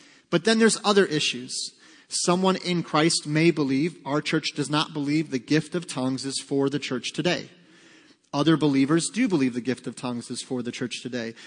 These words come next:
They'll go to Scripture, "This is the Scripture I use." We go to Scripture, "This is the Scripture we use." We have a good discussion, we agree to disagree, and we're still common in Christ. We're still fine.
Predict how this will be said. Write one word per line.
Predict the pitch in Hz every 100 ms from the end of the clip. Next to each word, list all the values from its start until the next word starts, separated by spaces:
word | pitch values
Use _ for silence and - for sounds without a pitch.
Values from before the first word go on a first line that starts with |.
| -
They'll | 123 123 131
go | 139
to | 139
Scripture, | - 214 - 208
"This | 151 147
is | 165
the | 147
Scripture | - 170 - 156
I |
use." | 147 185 214 190
We | 131 151
go | 156
to | 147
Scripture, | - 160 - 139
"This | 135
is | 139
the | 135
Scripture | - 131 151
we | 196
use." | 214 196 190 - - -
We | 135 139
have | 117
a |
good | 117 185 196
discussion, | 196 - 170 - 160 156 - - 135
we | 135
agree | 127 143 233
to | 226
disagree, | 196 190 170 143 151 143 139 - -
and | 135
we're | 127
still | - - 156 151
common | - 143 139 139 135
in | 127 123
Christ. | 131 120 - -
We're | 117
still | - 131
fine. | - 135 117 113